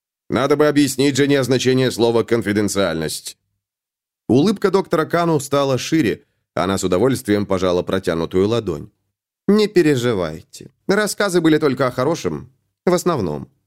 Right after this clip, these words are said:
«Вот именно про «в основном» я и переживаю». Грей перешёл к делу. «Кэт говорила, что у вас есть кое-какие идеи». Илиара вздохнула,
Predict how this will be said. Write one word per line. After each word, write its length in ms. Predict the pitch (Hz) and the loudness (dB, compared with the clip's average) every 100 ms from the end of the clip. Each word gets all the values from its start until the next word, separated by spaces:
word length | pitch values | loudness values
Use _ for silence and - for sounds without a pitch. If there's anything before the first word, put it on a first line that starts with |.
| _ _ _ _ _ - | _ _ _ _ _ 0
«Вот 260 | 107 135 | 2 2
именно 360 | 143 147 143 139 | 2 2 2 0
про 220 | 131 135 | 0 2
«в 80 | 127 | 2
основном» 540 | 123 113 90 127 185 | 0 0 0 0 2
я 180 | 135 139 | 2 2
и 80 | 127 | 0
переживаю». 920 | 117 107 101 87 82 76 69 71 65 - _ _ _ _ - | 0 0 0 -2 -2 -2 -4 -6 -8 -14 _ _ _ _ -6
Грей 360 | 98 107 117 131 | -2 2 2 2
перешёл 480 | 135 123 - 92 | 2 2 0 -2
к 100 | 92 | -2
делу. 360 | 107 95 71 - _ _ _ _ - | -2 -2 -2 -12 _ _ _ _ -4
«Кэт 260 | 95 98 | 0 0
говорила, 500 | 98 104 98 107 113 | 2 2 2 2 2
что 220 | 113 104 90 | 0 0 2
у 40 | |
вас 240 | 87 85 | 0 0
есть 260 | 90 87 - | -2 -2 0
кое-какие 640 | 95 95 95 90 98 92 | 0 0 0 0 0 2
идеи». 380 | 110 131 78 60 _ _ _ _ _ _ _ | 0 0 -2 -6 _ _ _ _ _ _ _
Илиара 480 | 110 135 190 208 202 | 2 2 2 2 0
вздохнула, 800 | 151 127 160 - 196 160 92 67 | -2 0 -2 0 2 2 0 -6